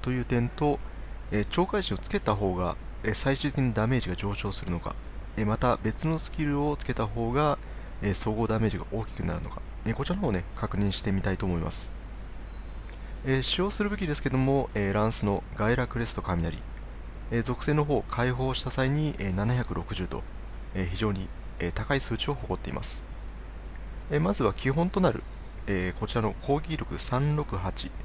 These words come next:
の際の、えー、ダメージを確認してみたいと思います。えー、その際に、えー、弱点特攻で、えー、会心を発動させて、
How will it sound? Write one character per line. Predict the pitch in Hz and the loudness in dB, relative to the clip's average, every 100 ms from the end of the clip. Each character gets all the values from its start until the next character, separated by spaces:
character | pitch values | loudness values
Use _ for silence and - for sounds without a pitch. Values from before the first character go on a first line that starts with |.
| - - - - - | -8 -10 -10 -6 -2
の | |
際 | 151 165 151 | 0 2 4
の、 | 156 165 - | 4 4 2
え | 95 | 0
ー、 | |
ダ | 92 101 | 4 4
メ | 95 | 4
ー | |
ジ | 87 - - - - | 2 -2 -8 -6 -2
を | 147 | 0
確 | 110 - | 0 -2
認 | 87 | -2
し | |
て | - | 0
み | 90 | 0
た | 92 | 0
い | 92 | 0
と | |
思 | 82 | -2
い | - | -2
ま | - | -4
す。 | - - - - - - - - - - - - - - - - | -6 -8 -8 -8 -8 -8 -8 -8 -8 -10 -8 -8 -8 -8 -6 -2
え | |
ー、 | 143 | 0
そ | - | 2
の | 185 | 2
際 | 175 | 4
に、 | 104 - - - | 4 2 -4 -2
え | 107 | 0
ー、 | |
弱 | 104 113 - | 2 0 2
点 | 151 | 0
特 | 131 117 - | 0 -2 -2
攻 | 123 | 0
で、 | 120 143 143 | 2 4 4
え | 104 | 2
ー、 | |
会 | - 107 | 0 0
心 | 101 107 | 4 4
を | 95 | 4
発 | 98 - | 0 -4
動 | 101 | -4
さ | 95 98 | -4 -4
せ | - | -4
て、 | - 131 | -2 -2